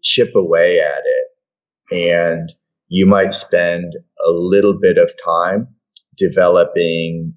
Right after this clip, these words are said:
an economic enterprise, and then you might pour some of those profits into restoration work, and then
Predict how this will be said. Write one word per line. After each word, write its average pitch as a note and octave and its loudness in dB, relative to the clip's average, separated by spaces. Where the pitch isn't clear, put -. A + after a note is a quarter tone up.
an D#2+ -2
economic F#2+ 0
enterprise, G#2+ 0
and F2+ 0
then G2 0
you F#2 -2
might E2+ 0
pour G#2+ 4
some F#2 -4
of E2+ -8
those F#2 2
profits F2 -2
into F2 -2
restoration E2+ 0
work, C#2+ -4
and F#2 2
then F2+ 2